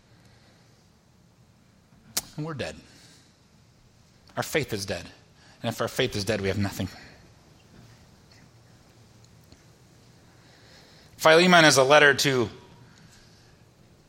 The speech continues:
repair a breach between humanity.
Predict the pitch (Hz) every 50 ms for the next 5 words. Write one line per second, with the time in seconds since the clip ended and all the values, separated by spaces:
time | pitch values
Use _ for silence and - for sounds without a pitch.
0 | _ _ - 120 120 - - 156 147 143 135 120 101 - - - 117 107 104 120
1 | 135 127 107 - - - - - - - - - - - - - - - _ _
2 | _ - - - - - - - - - _ - - - - _ _ _ - _
3 | - - - - _ _ _ _ _ - - _ _ _ _ _ - - - 117
4 | - - 135 123 110 113 113 107 107 107 98 87 85 82 -